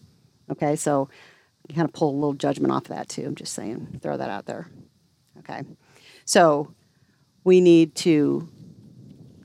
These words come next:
understand, seek to understand,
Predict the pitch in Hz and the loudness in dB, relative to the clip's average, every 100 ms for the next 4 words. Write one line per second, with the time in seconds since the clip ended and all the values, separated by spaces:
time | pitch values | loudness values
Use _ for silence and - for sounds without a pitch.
0 | _ _ _ _ _ 151 143 - 160 196 | _ _ _ _ _ -2 -2 0 2 2
1 | 202 190 - - - _ _ _ _ _ | 0 -4 -10 -20 -20 _ _ _ _ _
2 | - 349 - - 147 - - - 156 | 0 2 2 0 -2 -4 -10 -10 -8